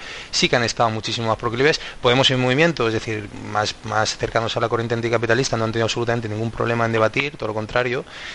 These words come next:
y entonces, bueno, nosotros nos hemos quedado siempre con una especie de frustración, de decir, "Chicos, nos faltáis aquí", yo qué sé,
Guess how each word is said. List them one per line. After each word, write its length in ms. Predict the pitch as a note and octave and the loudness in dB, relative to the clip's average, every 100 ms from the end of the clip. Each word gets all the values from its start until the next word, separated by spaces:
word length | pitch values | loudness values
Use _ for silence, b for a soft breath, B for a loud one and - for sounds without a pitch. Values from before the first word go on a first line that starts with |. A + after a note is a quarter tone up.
| B - | B -6
y 80 | |
entonces, 200 | A2+ B2+ | 0 2
bueno, 300 | C#3+ E3+ B2+ | 4 6 4
nosotros 420 | A2+ A#2 A#2 D3 F3+ | 2 0 -2 0 0
nos 140 | E3 | 2
hemos 160 | E3 D#3 | 2 4
quedado 180 | E3 | 4
siempre 300 | D#3+ E3 E3+ | 4 2 2
con 80 | C#3+ | 2
una 120 | D3 | 2
especie 200 | C#3+ C#3+ | 0 0
de 40 | D#3+ | 0
frustración, 600 | C3+ - - - D3+ G#2 F#2 B B B - | -2 -4 -4 0 -2 -2 -8 B B B -4
de 60 | A#2 | -4
decir, 160 | - - | -4 -6
"Chicos, 320 | C#3 G3 B2+ | -4 -2 0
nos 160 | G#2+ | -2
faltáis 340 | - F#2 A2 G#2 | -2 0 0 0
aquí", 480 | D#3+ A#2+ F#3 E3 G#2 | -2 -2 -6 -6 -6
yo 100 | G2+ | -4
qué 60 | |
sé, 380 | D#3 G#3 A2+ F2+ | -4 -2 -4 -4